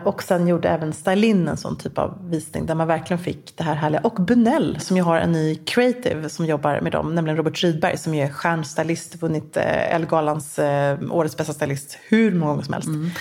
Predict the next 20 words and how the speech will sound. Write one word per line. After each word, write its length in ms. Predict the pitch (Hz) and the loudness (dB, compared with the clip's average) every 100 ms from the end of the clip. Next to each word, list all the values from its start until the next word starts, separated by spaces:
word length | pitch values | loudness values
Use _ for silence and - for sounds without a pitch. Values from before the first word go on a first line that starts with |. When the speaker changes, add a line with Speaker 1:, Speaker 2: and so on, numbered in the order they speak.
| - - | -10 -2
Speaker 2:
Jag 140 | 220 | 2
tyckte 160 | 254 262 | 4 2
också 140 | 277 | 2
det 80 | 247 | 0
var 80 | 247 | 2
kul 120 | 220 | 2
att 100 | - | 2
man 100 | 196 | -2
såg 180 | 208 202 | -2 0
så 100 | 196 | 0
mycket 220 | 196 185 | 0 -2
väskor, 680 | - - - - 294 170 - - | -4 -10 -6 0 2 2 0 4
för 80 | 262 | 6
det 60 | |
är 80 | 320 | 6
Speaker 1:
Mm. 120 | 320 | 6
Speaker 2:
lite 180 | 175 143 | 4 2
ovanligt 500 | 165 139 117 117 - | -2 0 0 -2 -4
Speaker 1:
Ja, 120 | - - | 0 2
Speaker 2:
ändå, 320 | 123 120 | 2 -2